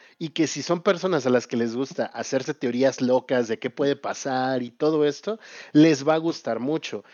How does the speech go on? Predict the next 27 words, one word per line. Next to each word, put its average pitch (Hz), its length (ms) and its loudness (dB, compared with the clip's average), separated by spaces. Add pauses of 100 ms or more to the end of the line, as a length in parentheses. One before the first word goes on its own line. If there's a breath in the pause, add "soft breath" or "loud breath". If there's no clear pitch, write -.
(160 soft breath)
porque 139 260 -2
el 123 80 4
fandom 139 360 0
se 139 120 -12
presta 107 340 -8
para 131 260 0
ello. 156 240 0 (540 loud breath)
En 139 260 2
dos 131 180 2
mil 147 140 2
diecinueve, 160 500 2
cuando 113 240 -4
sale 127 200 0
el 139 100 -2
piloto, 156 580 0
hicieron 185 580 2
algunas 160 460 2
teorías 147 480 2
ahí 135 180 0
y 139 220 -10
parece 131 480 -2
que 156 140 -2
la 151 100 0
creadora 147 380 -2
está 127 200 -8
muy 131 240 -2
metida 143 540 -4